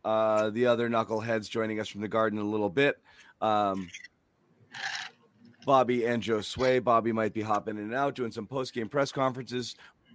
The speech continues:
It's gonna be a short Sunday show because this was an exhibition game against the Wizards, and it's fine. It's good. This was a get-right game for the Celtics, you know?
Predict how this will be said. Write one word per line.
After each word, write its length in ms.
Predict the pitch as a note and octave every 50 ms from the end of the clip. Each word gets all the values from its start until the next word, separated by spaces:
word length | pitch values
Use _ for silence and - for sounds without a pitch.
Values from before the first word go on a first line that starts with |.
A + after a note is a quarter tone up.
| _ _
It's 160 | - A#3+ G3 -
gonna 180 | A#3 G#3+ F#3+
be 120 | D#3 D#3+ D3
a 60 | B2+
short 340 | - - B2+ A2 A2 - -
Sunday 340 | - A2+ A2 G#2 G#2+ G#2
show 300 | F#2+ - - C#3 C#3+ C#3+
because 600 | C3 B2 B2+ - C3 C3+ B2+ B2 B2+ B2 B2 - - - - _ _ _ _ -
this 240 | D#3+ D#3+ - -
was 300 | C3 C#3 C#3 C#3 C#3 B2+
an 100 | C3+ C3
exhibition 640 | B2+ B2 - - C3+ A#2+ A#2 C#3 C3 - - C#3 B2+
game 260 | A2 B2 B2 B2 A2+
against 300 | A2 G#2 G#2+ A2+ G#2+ -
the 80 | C3 B2
Wizards, 460 | C#3 F3+ G3 E3 F#3 F#3 F3 D3 D3
and 140 | D#3+ E3+ G3+
it's 140 | A3 - -
fine. 380 | - A3 A3 A#3 A3+ G#3+ D3+
It's 160 | A#2+ - - -
good. 320 | - F3+ F3+ D#3 G#2+ - _ _ _ _ _ _ _
This 160 | D3 D#3 C#3
was 160 | E3 E3+ C#3
a 60 | D#3+
get-right 680 | C3+ G#2+ - D#3 D#3 E3 - - C#3+ D3 D3 C#3 A#2+ _
game 280 | - A2 G#2 G2+ F#2+
for 100 | G2 A2
the 80 | G2 G2
Celtics, 560 | - - A2+ G2+ G2 - G2 G2 - - -
you 80 | A2+ A2
know? 260 | A2+ B2 B2+ A2